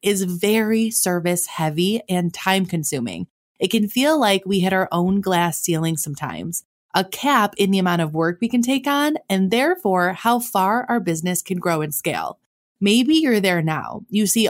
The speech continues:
all of these wedding pros talking about six figures and beyond, and you're thinking,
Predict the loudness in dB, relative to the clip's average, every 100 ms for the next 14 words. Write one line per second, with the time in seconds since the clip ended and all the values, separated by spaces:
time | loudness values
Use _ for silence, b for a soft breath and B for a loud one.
0 | 2 4 4 2 0 0 2 2 0 0
1 | 0 0 0 0 0 -2 -2 0 0 0
2 | -4 -2 -2 -2 -2 0 0 0 0 -2
3 | 0 0 0 -2 -4 -4 -2 0 0 -2
4 | -2 0 -2